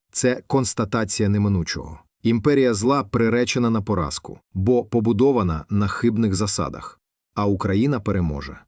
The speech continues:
бо бореться за справедливу справу. Цікаво, що передбачення Івана Сірка перегукуються з іншими пророцтвами про Україну.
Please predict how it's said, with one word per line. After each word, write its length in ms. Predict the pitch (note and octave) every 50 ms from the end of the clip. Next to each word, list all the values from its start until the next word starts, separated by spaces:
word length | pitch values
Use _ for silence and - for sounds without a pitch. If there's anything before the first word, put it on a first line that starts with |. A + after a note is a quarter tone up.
| _ _ -
бо 180 | E2+ F#2 F#2+
бореться 580 | E2 E2+ F#2+ F#2 F#2+ F#2 - - - E2 D#2+ - -
за 220 | A2 G2 G2 G#2 F#2+
справедливу 760 | - - - G#2+ G#2 F2+ F2 E2+ D#2 F2 F2 E2 D2+ D2+ -
справу. 500 | - - D#2 D2 C#2 B1 A#1+ A1 - - _ _ _ _ _ _ _ _ _ _ _ -
Цікаво, 400 | - C#3+ C3+ F3+ G3+ G3 F3+ D3+
що 280 | - - D#3 D3+ B2+
передбачення 680 | - - C3 C3+ B2 A#2+ C#3+ D3 C3+ - - B2+ B2 B2
Івана 400 | B2+ B2+ A#2+ A#2+ B2+ A#2 A2+ A2
Сірка 500 | - - A#2+ G#2+ G#2 - D#3 E3 E3+ E3 - _ _
перегукуються 840 | - A#2+ A#2+ C3+ A#2 C#3+ E3+ - D#3+ D3+ C#3+ C3+ - - C#3 C#3 - -
з 220 | B2 A2+ D3 E3
іншими 360 | C#3 G#2+ - - F2 F2 F2+
пророцтвами 720 | - G#2 G2 G2+ G#2+ A#2+ A#2 - - - A2 G2+ G2+ G2+ F2
про 180 | - G2+ G2+
Україну. 560 | G2 F#2 F2+ - F#2+ F2 D2+ C#2 B1+ B1+ -